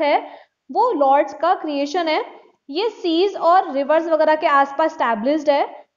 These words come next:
जो हमारा प्लैनेट है अर्थ, उसे हम वाटरी प्लैनेट के नाम से भी जाना जाता है। और बहुत सारी पार्ट्स में, बहुत सारे वर्ड के पार्ट्स में प्योर वाटर जो है वो बहुत मुश्किल से मिलता है, मतलब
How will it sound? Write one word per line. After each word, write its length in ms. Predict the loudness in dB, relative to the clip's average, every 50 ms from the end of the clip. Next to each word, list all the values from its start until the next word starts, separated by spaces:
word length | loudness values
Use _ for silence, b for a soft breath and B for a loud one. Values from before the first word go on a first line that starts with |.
| _ _ _
जो 80 | -2
हमारा 280 | -2 -2 0 0 0 0
प्लैनेट 440 | 0 0 0 0 0 -2 0 2 2
है 80 | 2
अर्थ, 280 | 2 2 2 2 0 -2
उसे 320 | -4 -4 -4 -6 -4 -2
हम 240 | -2 -2 -4 -4 -2 2
वाटरी 320 | 2 2 2 0 -4 -6
प्लैनेट 320 | -6 -4 -4 -4 -4 -4 -6
के 60 | -4
नाम 200 | -4 -4 -4 -4
से 120 | -4 -4
भी 80 | -2 -2
जाना 200 | 0 0 0 0
जाता 260 | 0 0 2 2 2
है। 260 | 0 0 -2 -6 -12 -18 _ -10
और 80 | -8
बहुत 320 | -8 -6 -4 -2 -2 0 0
सारी 180 | -2 -2 -2
पार्ट्स 400 | -2 -2 0 0 0 -2 -4 -6
में, 340 | -6 -6 -6 -6 -6 -10 -16 -20 _ _ _ _ _ -10
बहुत 220 | -6 -6 -4 -2
सारे 160 | -2 -2 -2
वर्ड 220 | -2 -2 -4 -2 -2
के 80 | -2
पार्ट्स 300 | -2 0 -2 -2 -4 -6
में 220 | -8 -8 -8 -10 B B B B B B B B _ _ _
प्योर 260 | -4 -2 -2 0 2
वाटर 320 | 2 2 2 2 -2 -4 -4
जो 180 | -2 0 0
है 160 | 2 2 0
वो 420 | -2 -2 -2 -2 -2 -4 -6 -14 -20 -20 -20 -20 _ _ _ _ _ _ _ -14
बहुत 340 | -6 -2 -2 -2 -2 -2
मुश्किल 360 | -6 -8 -6 -6 -4 -4 -4 -4
से 100 | -2 -2
मिलता 260 | -2 -2 -2 -2 -4
है, 180 | -4 -4 -6
मतलब 300 | -8 -4 -2 -2 -2 -2